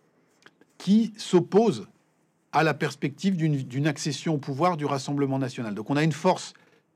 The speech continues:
isolée qui progresse, euh, qui est très puissante, mais qui n'est pas aujourd'hui majoritaire. Et alors, euh, par, euh, le mécanisme nos, nos, euh,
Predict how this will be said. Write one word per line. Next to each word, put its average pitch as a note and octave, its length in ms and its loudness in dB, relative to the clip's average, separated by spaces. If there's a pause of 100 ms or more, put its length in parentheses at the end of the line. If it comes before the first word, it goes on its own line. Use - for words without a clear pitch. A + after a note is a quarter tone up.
(180)
isolée E3+ 540 4 (680)
qui - 140 -12
progresse, D3 680 -2 (680)
euh, A2+ 80 -12
qui - 140 -6
est C#3 100 -2
très E3+ 140 0
puissante, F3 540 -6 (180)
mais D#3 220 0
qui G#3 420 0 (280)
n'est D3 500 2
pas F3 380 -2
aujourd'hui D3+ 640 0 (480)
majoritaire. C#3+ 720 -2 (480)
Et A2 80 -14
alors, A#2+ 260 -8 (120)
euh, C#2+ 640 -12 (480)
par, D3 280 0
euh, G#2 320 -12
le A2 240 -8
mécanisme D3+ 640 0
nos, A#2+ 240 -4
nos, G#2+ 420 -4 (240)
euh, F#2 640 -14